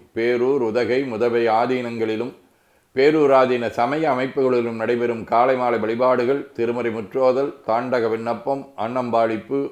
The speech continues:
ஆகியவற்றிலும் இன்று திருநிறிய தெய்வ உந்தின் தமிழாலே தேரம்பாளையம் பொள்ளாச்சி கோவிந்தனூர்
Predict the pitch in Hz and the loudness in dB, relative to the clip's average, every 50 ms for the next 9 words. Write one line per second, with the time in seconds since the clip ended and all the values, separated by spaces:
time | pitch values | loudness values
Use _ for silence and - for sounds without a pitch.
0 | - - 110 117 123 120 120 110 107 113 92 - - 110 113 113 101 - - - | -6 -4 -2 0 0 2 0 0 0 -2 -6 -6 -6 -4 -4 -4 -6 -8 -14 -20
1 | _ _ _ _ _ _ _ _ _ _ _ _ - - 120 127 117 123 117 98 | _ _ _ _ _ _ _ _ _ _ _ _ -10 -8 -6 -2 0 0 0 0
2 | 87 85 - - _ _ _ _ _ _ _ _ _ _ _ _ _ _ _ _ | -2 -4 -10 -18 _ _ _ _ _ _ _ _ _ _ _ _ _ _ _ _
3 | _ _ _ _ _ _ _ _ _ _ _ _ _ _ 143 143 147 151 147 143 | _ _ _ _ _ _ _ _ _ _ _ _ _ _ 0 2 2 2 0 2
4 | 135 135 123 110 98 - - - 110 123 135 139 135 131 113 113 127 135 135 139 | 4 4 4 4 2 0 -4 -4 0 2 2 4 2 2 0 0 -2 -2 -2 -2
5 | 135 127 117 113 120 120 117 117 113 110 117 127 127 123 - - - _ _ _ | -2 -2 -2 -2 0 2 2 2 4 4 2 0 0 -2 -8 -16 -20 _ _ _
6 | _ _ _ _ _ _ _ _ _ _ _ _ _ _ _ _ _ _ _ _ | _ _ _ _ _ _ _ _ _ _ _ _ _ _ _ _ _ _ _ _
7 | _ 117 117 123 127 127 123 120 120 113 113 110 110 113 123 131 - - - - | _ 2 2 4 4 4 4 4 4 4 4 4 2 0 -2 -6 -10 -14 -6 -4
8 | 113 117 120 123 123 117 98 113 104 98 117 120 127 131 127 120 113 117 113 117 | -2 2 2 2 2 2 0 -4 -4 0 2 2 2 2 -2 -4 -4 -4 -2 -2
9 | 127 135 | -2 -2